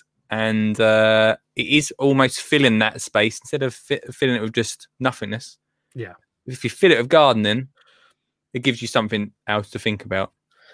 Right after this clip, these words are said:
Speaker 2: Yeah, uh, yeah, and the positivity that comes of it, like, you, you suddenly go, you've sown these tomato seeds and you see it grow into this huge plant that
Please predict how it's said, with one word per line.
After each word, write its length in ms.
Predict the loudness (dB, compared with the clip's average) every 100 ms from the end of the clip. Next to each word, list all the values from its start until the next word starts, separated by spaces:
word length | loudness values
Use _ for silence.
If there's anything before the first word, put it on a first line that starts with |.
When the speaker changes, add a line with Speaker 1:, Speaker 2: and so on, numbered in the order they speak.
| _ 0
Speaker 2:
Yeah, 680 | 4 6 6 4 0 -4 -8
uh, 60 |
yeah, 300 | -12 -14 -10 -4
and 180 | -4 -4
the 60 |
positivity 680 | -6 -6 -6 -4 -4 -4 -8
that 120 | -6
comes 260 | -2 -2 -2
of 120 | -4
it, 120 | -4
like, 200 | -4 -6 -8
you, 220 | -12 -4
you 160 | -2
suddenly 320 | -2 -2 -4 -2
go, 180 | 0
you've 300 | 0 0 -4
sown 240 | -2 -2 -2
these 180 | -4 -8
tomato 460 | -6 -4 -4 -6
seeds 320 | -4 -6 -6
and 80 | -6
you 80 | -6
see 420 | -6 -6 -2 0
it 100 | -2
grow 280 | 0 0 2
into 180 | 0 -4
this 240 | -6 -6
huge 580 | -10 -4 -2 -2 -6 -12
plant 600 | -2 0 2 0 -6 -14 -6
that 280 | -2 -2